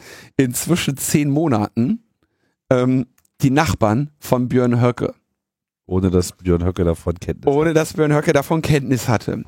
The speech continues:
Speaker 1: Und haben jetzt vor kurz-, also haben jetzt, glaub ich, irgendwie an, in, am einundzwanzigsten oder so, haben die sich dann in ihren Garten,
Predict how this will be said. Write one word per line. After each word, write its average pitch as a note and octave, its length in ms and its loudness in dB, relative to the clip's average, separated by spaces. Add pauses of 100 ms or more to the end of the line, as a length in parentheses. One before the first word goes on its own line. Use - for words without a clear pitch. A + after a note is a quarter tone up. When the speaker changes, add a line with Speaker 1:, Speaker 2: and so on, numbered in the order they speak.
Speaker 1:
Und A2+ 180 0
haben C3+ 220 0
jetzt C3 260 0
vor - 180 -4
kurz-, - 360 -2
also A2 240 2
haben A#2 160 2
jetzt, - 340 -4
glaub A#2 280 0
ich, C3 140 -8
irgendwie A2+ 420 0
an, A#2 200 -2 (180)
in, A2 180 0 (200)
am - 180 -2
einundzwanzigsten A#2 760 0
oder C3 180 2
so, B2 200 0 (340)
haben C#3 280 0
die C3+ 80 2
sich D#3+ 240 -2
dann B2 220 0
in A#2+ 180 0
ihren E3 400 2
Garten, A2+ 500 -2